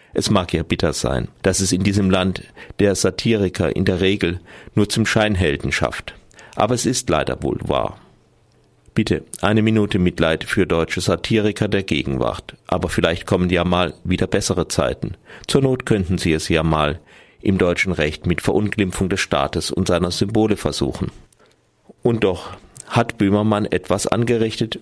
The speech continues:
wofür er keinen Strafbefehl, aber Kritik verdient hätte. Da ist zunächst mal das Schmähgedicht selbst. „Unter der Gürtellinie“ ist die häufigste Kritik daran.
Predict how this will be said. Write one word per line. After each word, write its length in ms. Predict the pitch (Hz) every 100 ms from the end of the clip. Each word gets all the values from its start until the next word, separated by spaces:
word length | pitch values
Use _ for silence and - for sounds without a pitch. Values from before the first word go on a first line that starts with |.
| -
wofür 360 | 107 - 113
er 140 | 78 113
keinen 340 | - 95 101
Strafbefehl, 760 | - 85 80 - 113 - 123 -
aber 140 | 113 117
Kritik 400 | - - - -
verdient 480 | 80 - 73 -
hätte. 300 | 71 71 - - _ _ - -
Da 140 | - 92
ist 340 | - 107 - -
zunächst 440 | - 107 107 107
mal 160 | 113 110
das 160 | 104 -
Schmähgedicht 640 | - 90 87 95 110 -
selbst. 480 | 85 71 - - - _ - _ -
„Unter 260 | 101 101
der 120 | 104
Gürtellinie“ 760 | 101 110 104 85 69 60 - - - -
ist 200 | - -
die 80 | 82
häufigste 500 | 82 76 80 - 95
Kritik 420 | - 90 - -
daran. 380 | - 71 60 60